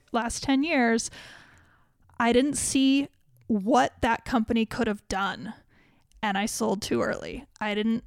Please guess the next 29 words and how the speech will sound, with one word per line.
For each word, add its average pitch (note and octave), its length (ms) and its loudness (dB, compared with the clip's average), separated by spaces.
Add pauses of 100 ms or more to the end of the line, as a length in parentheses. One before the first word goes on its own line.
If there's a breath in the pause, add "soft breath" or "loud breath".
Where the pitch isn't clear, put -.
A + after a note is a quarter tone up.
I C4 80 2
mean, B3+ 120 4
it's A#3+ 100 -2
essentially D#4+ 320 2
what C4+ 100 4
you're B3 80 0
saying. F4+ 320 2
Like, A#3 180 2
I A#3+ 180 2
didn't B3+ 200 4
understand, B3 840 2 (680 soft breath)
I C4+ 120 4
didn't F#4 220 2
either. D#4 280 6
I B3+ 100 4
didn't D4 240 0
understand B3+ 420 2
the A3+ 40 2
company B3 440 2
or - 120 0
I A3 40 2
didn't A3 200 2
understand A3+ 480 -2
how A3+ 120 -2
insane - 560 -6
the - 60 -8
market - 360 -8
could - 160 -14
get. - 440 -10